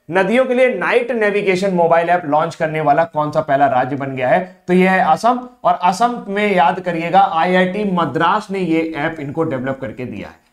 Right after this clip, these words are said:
कि जो नदियां हैं, जैसे कि ब्रह्मपुत्र नदी जो है वो काफी बड़ी नदी है, उसमें अगर कोई नेविगेट करता है, उसमें अगर कोई चलता है तो वो कहां पर है, एक तरह का समुद्री जीपीएस हो जाएगा ये। तो ये नेविगेशन को ट्रैक करने के लिए असम सरकार ने रात में नदियों पर नेविगेशन के लिए एक मोबाइल ऐप लॉन्च किया है।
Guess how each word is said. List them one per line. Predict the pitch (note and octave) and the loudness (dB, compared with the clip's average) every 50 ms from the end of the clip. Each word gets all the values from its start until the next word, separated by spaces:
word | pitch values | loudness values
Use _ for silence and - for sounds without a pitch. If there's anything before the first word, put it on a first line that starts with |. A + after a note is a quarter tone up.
| _ _ _ _ - | _ _ _ _ -6
कि | E3+ F3 | -4 -2
जो | E3+ G3+ | 0 0
नदियां | F#3+ F3+ F3 E3+ D#3 F#3 G3+ G3+ G3 | 0 0 -2 -2 0 0 0 2 2
हैं, | G3 G#3+ | 2 0
जैसे | E3+ F3 E3 F#3 F3+ | 0 0 0 0 0
कि | F3+ | 0
ब्रह्मपुत्र | E3+ - D#3+ E3+ E3+ F#3 G3 F#3+ G3 F#3 | 0 0 0 0 0 0 -2 -2 -2 -2
नदी | F3 D#3+ D#3 D3+ E3+ | -2 -2 -2 -2 -2
जो | E3+ D#3+ D3+ | -2 0 2
है | D3+ F3 | 2 2
वो | F3+ F3 | 2 2
काफी | F3+ - C#3+ C3 C#3+ D3+ | 0 0 -2 -2 -2 -4
बड़ी | C3+ A2 C3+ D3+ F3+ G3 | -4 -2 0 2 2 2
नदी | F#3+ E3+ D3+ D#3+ D#3+ | 2 0 0 2 2
है, | E3+ G3 | 2 2
उसमें | - - F3+ F3 - G3+ A#3 A#3+ A3+ | 2 0 -2 -4 -2 -2 -2 0 2
अगर | A3 G3 F#3 F#3 F3+ | 2 2 2 2 0
कोई | F#3 F3+ F3 | 0 -2 -2
नेविगेट | E3 D#3 D3+ D3+ D3 C#3+ B2+ C#3+ E3 E3 - | -2 -2 -4 -4 -4 -4 -2 -2 -2 -2 -2
करता | - D3+ - - - A#2+ | -4 -6 -4 -4 -4 -4
है, | A2+ C#3+ F3+ F3+ F3+ F3+ - - | -2 -2 -2 -2 -4 -8 -8 -4
उसमें | F3 F3 F3+ F#3+ G#3 G#3 | -2 -2 0 0 0 2
अगर | F#3+ F3+ F#3 | 2 2 0
कोई | F3+ F3+ F3 E3 | 0 0 -2 -2
चलता | F3 - D#3+ D3+ C#3+ - D#3+ | -2 -2 -4 -2 0 0 0
है | D#3 E3 | 0 0
तो | E3 F3 | -2 -2
वो | E3+ E3 | -4 -4
कहां | E3 - D3+ C3+ D3+ E3+ | -4 -4 -4 -2 -2 -2
पर | E3 E3 E3+ | 0 0 0
है, | F#3 F#3 | 0 0
एक | F3 F#3 | 0 0
तरह | D#3 D3+ D3+ | 0 0 0
का | D3 F3+ F3+ F#3 - _ _ _ - | 0 -2 -4 -4 -6 _ _ _ -4
समुद्री | - G3 F#3+ G3 A3 F#3+ A#3+ B3 B3 G#3 | -2 0 0 0 0 0 2 2 0 0
जीपीएस | D3 F3 F3+ F3+ F3+ E3+ F3 E3 E3 D3 | 0 0 0 0 2 2 2 2 0 -2
हो | C3 C3 | -2 0
जाएगा | B2+ B2 B2+ C3+ C3+ | 2 2 2 4 2
ये। | C3 B2+ C3 F3 F3 - - - _ - | 2 2 2 0 0 -2 -6 -16 _ -2
तो | - | 0
ये | F3 F3 F#3+ | 2 2 2
नेविगेशन | F3+ F3 F3+ F#3 F#3 G#3+ G3 G3+ G3 - G3+ G3+ G3 | 2 2 2 2 2 2 0 0 0 0 0 -2 0
को | G3+ | 0
ट्रैक | G#3 G#3 F3 E3 E3 D#3+ - | -2 0 0 -2 0 0 -2
करने | E3 D3 D#3 D#3+ | -4 -2 -2 -4
के | D#3 E3+ | -2 0
लिए | F3+ F3+ | 2 2
असम | E3 D#3+ E3+ D#3+ D#3 | 2 0 -4 -6 -6
सरकार | D#3 D3 - - C#3 C#3 D#3 | -6 -6 -4 -2 -2 -2 -2
ने | E3 E3+ | -2 -4
रात | D#3+ - E3 E3+ F#3+ A3 - B3+ | -2 0 2 2 2 2 0 -2
में | A#3 A3+ A3 | -2 -2 -2
नदियों | G3+ F#3 F3 D#3 F3+ F#3 F#3 | -2 -2 -2 0 0 0 0
पर | F3+ F#3 E3+ | 0 0 0
नेविगेशन | E3 D#3+ D#3 D#3 D#3+ C#3 D3 D3+ D3 D3+ F3+ E3 | 0 -2 -2 -2 -2 -4 -4 -4 -4 -4 -4 -4
के | D3 D#3 | -4 -4
लिए | D3+ E3 | -2 -2
एक | E3+ D3 | -4 -4
मोबाइल | D3 C#3+ C#3+ C#3 C#3+ C#3+ C#3+ | -4 -4 -2 0 0 0 2
ऐप | C#3+ C#3 B2 B2 | 0 0 -2 -2
लॉन्च | B2 B2+ C#3 C#3+ C#3+ | -4 -4 -6 -6 -8
किया | - C#3+ C#3+ C#3 | -4 -2 0 2
है। | D3 F3 F#3+ | 2 2 0